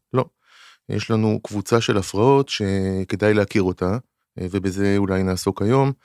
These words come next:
ואחת מהם היא ה-Somatic Symptom Disorder. זאת הראשונה, היא הפרעה שמתעסקת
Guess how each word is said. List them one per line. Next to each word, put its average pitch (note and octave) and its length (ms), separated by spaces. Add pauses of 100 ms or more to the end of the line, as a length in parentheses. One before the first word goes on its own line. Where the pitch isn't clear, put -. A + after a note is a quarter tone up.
(440)
ואחת G2 920
מהם C3+ 380 (140)
היא G#2 440
ה-Somatic G#2 720
Symptom A2+ 500
Disorder. F#2 420 (760)
זאת A2 200
הראשונה, G2 640
היא A#2 560
הפרעה A2+ 520
שמתעסקת G#2+ 880